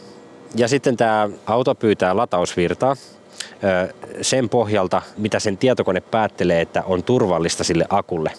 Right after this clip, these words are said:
Et kuinka paljon virtaa se akku kykenee vastaanottamaan.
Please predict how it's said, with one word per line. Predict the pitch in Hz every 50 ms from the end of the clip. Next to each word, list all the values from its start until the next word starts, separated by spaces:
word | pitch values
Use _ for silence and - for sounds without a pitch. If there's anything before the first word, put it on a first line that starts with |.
| - - - - - - - -
Et | 87 -
kuinka | - 110 110 101 98
paljon | - 101 95 92 90 85
virtaa | 98 110 104 98 - - 85 82 - - - - - - -
se | - - 92 95 92 - - - - - -
akku | - 107 104 - - - 90 - -
kykenee | - 113 - 110 98 90 87 87 87 85 82 71 67 - - 92
vastaanottamaan. | 101 104 - - - 82 80 78 78 - - - 85 80 80 82